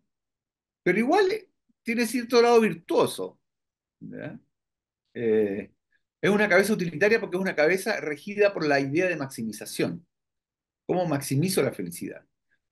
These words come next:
Donando parte de lo que gano puedo maximizar felicidad porque, eh, hace que los otros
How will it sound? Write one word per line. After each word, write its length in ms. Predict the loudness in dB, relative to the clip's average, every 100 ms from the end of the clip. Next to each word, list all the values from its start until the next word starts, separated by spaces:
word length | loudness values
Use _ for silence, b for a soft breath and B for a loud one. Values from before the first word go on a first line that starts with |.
| _
Donando 640 | 0 2 4 2 2 4
parte 280 | 4 2 4
de 100 | 4
lo 100 | 4
que 120 | 0
gano 360 | 2 2 0 -4
puedo 220 | -2 0
maximizar 640 | -2 -8 -8 -6 -2 -2 0
felicidad 680 | -2 -2 0 2 2 0 -8 _ _ _ _ _ _ 2
porque, 1080 | 6 6 4 -4 0 0 2 0 -2 -4 _ _ _ _ _ _ _ _ _ _ _
eh, 400 | -4 -2 -2 -8 _ _ _ _ -4
hace 300 | -2 0 0
que 80 | 2
los 140 | 4
otros 360 | 4 2 -4